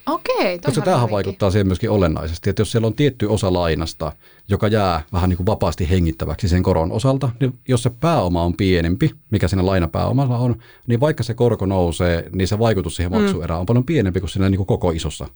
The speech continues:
Speaker 2: lainassa. Eli tää kannattaa muistaa ja, ja pankit auttaa tässä laskennassa.
Speaker 1: Ja just olin kysymässä, että mitkä vinkit sä antaisit siihen niin kuin oman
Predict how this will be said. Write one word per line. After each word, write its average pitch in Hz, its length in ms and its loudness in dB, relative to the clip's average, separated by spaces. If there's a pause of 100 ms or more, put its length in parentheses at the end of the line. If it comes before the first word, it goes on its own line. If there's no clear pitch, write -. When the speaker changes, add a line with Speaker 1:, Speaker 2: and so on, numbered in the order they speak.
(160)
Speaker 2:
lainassa. - 340 -20
Eli 117 100 -4
tää 156 140 2
kannattaa 156 380 0 (100)
muistaa 110 360 0
ja, 104 100 2 (220)
ja 127 100 0
pankit 120 320 0
auttaa 107 280 -2
tässä - 220 -8
laskennassa. - 440 -8 (880)
Speaker 1:
Ja 208 220 0
just 226 180 0
olin 180 140 -2
kysymässä, 185 480 -4
että 185 300 -4 (560)
mitkä 185 540 -4
vinkit 185 320 -4
sä 190 140 0
antaisit 185 360 -8
siihen 175 240 -10
niin 196 100 -10
kuin - 120 -8
oman 190 340 -6